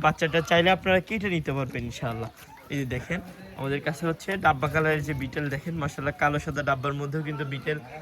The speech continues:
আমাদের কাছে অ্যাভেলেবল আছে। দেখেন এই যে দেখেন রূপসী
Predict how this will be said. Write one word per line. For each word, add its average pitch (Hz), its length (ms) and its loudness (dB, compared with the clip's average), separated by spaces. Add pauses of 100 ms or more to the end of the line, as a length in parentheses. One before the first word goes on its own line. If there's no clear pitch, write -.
(200)
আমাদের 151 260 -4
কাছে 151 280 -6
অ্যাভেলেবল 156 460 2
আছে। - 200 -6 (500)
দেখেন 160 280 2
এই 170 160 -2
যে 151 120 -2
দেখেন 139 280 -4 (400)
রূপসী 180 560 2